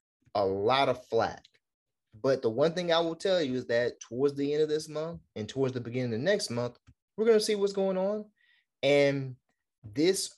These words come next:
earnings and these earnings, these Q ones are gonna be very important. I, I will, I will, I will tell you that they're gonna be very important, because I'm telling you,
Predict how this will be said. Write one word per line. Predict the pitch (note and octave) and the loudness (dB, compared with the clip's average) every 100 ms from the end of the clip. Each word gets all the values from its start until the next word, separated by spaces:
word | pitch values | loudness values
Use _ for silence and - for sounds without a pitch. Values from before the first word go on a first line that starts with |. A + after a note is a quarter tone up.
| - | -6
earnings | C3 D#3+ E3 D#3+ C3+ | -2 0 -2 -4 -4
and | B2 | -4
these | C3+ F#3 D3+ | -2 -2 -2
earnings, | C#3 G2 F#2+ | -2 -4 -8
these | G#2+ C#3 - | -4 -4 -4
Q | - F3+ | -4 0
ones | E3 D#3 C#3+ | 2 2 2
are | |
gonna | B2+ B2 | 0 -2
be | A#2 | -4
very | G#2+ A#2+ C3 | 2 4 4
important. | B2+ D#3 D3 F2 - _ - | -2 0 0 0 -10 _ -10
I, | G2 E2+ | -6 -4
I | |
will, | G2 G2+ G#2+ A2 | -2 0 0 -2
I | F#2+ | -4
will, | G2 B2 D3 D#3 - _ | -2 2 2 0 -10 _
I | G2 | -8
will | G2 C#3+ | -6 -4
tell | E3 E3 | 0 0
you | E3+ | 0
that | A#2+ A#2 A2 | 2 2 0
they're | G#2+ | -6
gonna | A2+ A2 | -6 -6
be | G#2 | -2
very | A2 A2 A2 | 0 0 -2
important, | A2 G#2+ F2+ - _ _ _ _ _ _ - | -4 -6 -6 -14 _ _ _ _ _ _ -12
because | G#2 G2+ | -8 -8
I'm | F#2 | -2
telling | D3 C#3+ A2 F#2 | 2 2 2 -4
you, | F2+ | -10